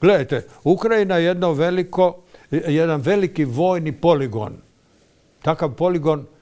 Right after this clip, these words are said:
je bio samo za vrijeme Drugog svjetskog rata. Na tom poligonu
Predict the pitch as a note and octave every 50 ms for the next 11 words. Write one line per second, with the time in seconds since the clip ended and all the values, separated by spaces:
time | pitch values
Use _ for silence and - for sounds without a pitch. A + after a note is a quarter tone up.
0 | _ _ _ - D3 D3+ - D3+ C#3+ D3+ D3 D#3+ E3+ E3 C#3+ - - E3 E3 F3
1 | E3 B2 D3+ C#3 C#3 D#3 E3 E3 E3 D3 D3+ E3 E3+ D#3 C#3+ - - E3+ E3+ E3
2 | - - F3 D#3+ D3+ F#3 F#3+ F3+ D3 - - - - _ _ _ _ - _ _
3 | _ _ _ - - A#2+ C3 C3 B2+ - G#3+ G#3+ G3 D3 - E3+ F#3 E3+ D3+ C#3
4 | A#2 A#2 A#2 A2+ A2 G#2+ -